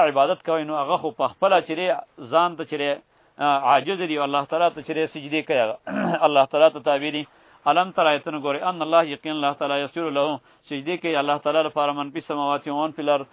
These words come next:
هغه څه چې په اسمانونو کې دي، په ځمکه کې دي، والشمس والقمر، نور او سپوږمۍ، والنجوم او ستوري، والجبال غرونه، والشجر او ونې، والدواب او زنده سر، وکثیر من الناس، او ډېر د خلکو نه، وکثیر حق علیه العذاب،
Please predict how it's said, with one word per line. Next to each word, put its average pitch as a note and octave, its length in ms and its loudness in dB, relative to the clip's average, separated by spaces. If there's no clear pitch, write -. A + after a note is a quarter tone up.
هغه D#3 180 6
څه D3+ 100 -4
چې F3 120 -6
په E3 100 0
اسمانونو D#3+ 380 -6
کې D#3 140 -8
دي، D3+ 100 -2
په C3+ 120 -8
ځمکه D#3 280 -4
کې - 80 -8
دي، D3 80 -4
والشمس D3 420 -4
والقمر، D3 480 0
نور E3 220 0
او D3+ 80 2
سپوږمۍ، C#3+ 440 -4
والنجوم F3 560 -2
او D3+ 100 -2
ستوري، F3+ 320 -4
والجبال D3+ 520 4
غرونه، D3 320 -4
والشجر F3 520 2
او D3 240 4
ونې، D3 240 -2
والدواب D3 540 2
او C#3 140 -2
زنده C#3+ 260 -6
سر، D3 280 -2
وکثیر D3 480 -4
من E3 140 -4
الناس، E3+ 340 -2
او D#3 140 -2
ډېر E3 220 -2
د C#3+ 80 -2
خلکو D3 320 -6
نه، D3 120 0
وکثیر D3 420 -4
حق E3+ 240 -2
علیه D#3 280 2
العذاب، C#3+ 440 2